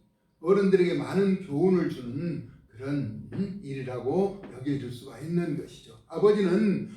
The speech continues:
고급 승용차를 타고 가서 가난한 사람들이 어떻게 사는 것을 보여주면서 돈을 벌고 잘 살아야 한다는 것을 가르치려고 했는데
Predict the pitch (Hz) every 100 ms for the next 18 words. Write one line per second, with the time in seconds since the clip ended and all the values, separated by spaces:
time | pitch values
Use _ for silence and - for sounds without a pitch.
0 | - - 185 196 185 202 190 185 180 175
1 | 175 170 170 165 165 170 170 202 202 196
2 | 185 190 180 185 175 180 226 220 196 208
3 | 196 180 175 - 160 190 185 175 143 160
4 | 196 190 - - _ - 196 214 208 170
5 | 120 - - _ 156 151 147 139 - 185
6 | - 196 180 175 175 160 151 156 151 165
7 | 196 - 190 180 160 156 180 160 170 247
8 | 262